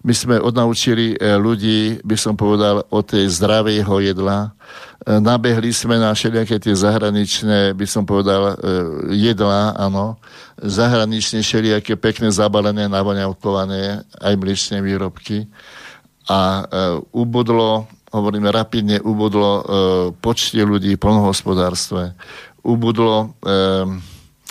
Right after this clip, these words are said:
viete, počet doj-, veď my sme znížili počty dojníc o vyše sedemdesiat percent. Áno,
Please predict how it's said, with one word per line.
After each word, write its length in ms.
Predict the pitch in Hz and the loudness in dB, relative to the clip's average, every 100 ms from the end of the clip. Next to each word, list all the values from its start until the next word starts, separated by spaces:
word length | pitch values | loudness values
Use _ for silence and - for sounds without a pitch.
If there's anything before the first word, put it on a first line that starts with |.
| - - - | -16 -16 -2
viete, 360 | 113 107 117 107 | 0 2 0 0
počet 420 | 120 - 123 101 | -2 0 -2 0
doj-, 240 | 113 117 - | 0 0 -4
veď 220 | 104 107 | -4 -4
my 140 | 104 123 | -2 -2
sme 200 | 131 117 | 0 -2
znížili 520 | 98 113 120 123 120 | 0 0 2 2 0
počty 400 | - 120 - 123 | -2 -4 0 0
dojníc 560 | 113 117 113 113 - - _ | 2 2 0 -2 -4 -8 _
o 160 | - 107 | -2 2
vyše 240 | 110 120 | 2 2
sedemdesiat 800 | 117 120 117 107 110 - 113 107 - | 0 2 2 2 -2 0 0 0 -2
percent. 560 | - 160 156 101 90 90 - _ - - - | -2 -2 0 -2 -2 -4 -14 _ -20 -20 -12
Áno, 400 | - 101 120 123 | 0 2 2 -2